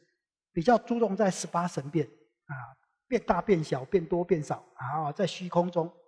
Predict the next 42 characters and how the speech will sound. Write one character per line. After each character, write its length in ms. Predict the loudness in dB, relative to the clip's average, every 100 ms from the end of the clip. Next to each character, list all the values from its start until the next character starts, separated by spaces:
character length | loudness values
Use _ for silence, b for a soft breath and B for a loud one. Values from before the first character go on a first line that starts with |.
| _
啊， 220 | -14 -10
神 400 | -10 -10 -6 -6
住 160 | 0 2
坐 160 | 2
卧 160 | 4 2
这 120 | 2
一 60 | 0
些。 260 | 0 -6 -8 _ _ _ _
好， 200 | -10 -10 _ _ _ _ _ _ _ _ _ _ _
那 480 | 6 6 6 2 -4 -8 -12 -16 _ _ _ _
这 100 | 2
个 840 | 6 6 6 4 0 -2 -4 -8 -10 2
佛 140 | 2
陀 160 | 4 2
先 220 | 6 6
以 300 | 4 -6 -10
神 260 | -2 0 0
足 140 | 0
通， 200 | 2 2 0 -20 -20 _ -10
然 80 | -4
后 120 | -4
摄 280 | -2 6 6
受 200 | 6 4
这 120 | 2
个 320 | 2 2 0 4
优 120 | 6
罗 100 | 6
频 120 | 2
罗 140 | 0 0
迦 160 | 0 -2
叶， 60 | -8 _ _ _ _ _ -6
那 120 | -2
么 160 | 0 -2 8
再 200 | 10 10 6
以， 160 | -8 -8 -10 _ _ _ _ _ 6
再 200 | 6 6
以 320 | 0 -10 -10 -14 _ _ _ -4
这 80 | 0
个 100 | 0
他 180 | 2
心 220 | 0 0 -4
通 180 | -6